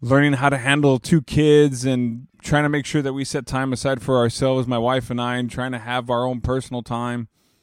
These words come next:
And then you just, it's just reflecting, you know, reflecting on a lot of things. And sometimes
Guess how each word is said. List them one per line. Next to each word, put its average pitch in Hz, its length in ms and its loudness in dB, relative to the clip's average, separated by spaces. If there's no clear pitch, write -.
And 156 100 -2
then 151 100 0
you 160 100 -4
just, 170 220 -4
it's 160 180 -6
just 175 180 -6
reflecting, 151 640 -2
you 123 100 0
know, 139 140 2
reflecting 147 540 -4
on 139 120 -2
a 127 80 0
lot 135 160 0
of 127 80 -4
things. 135 280 -4
And 127 120 -6
sometimes 160 580 -8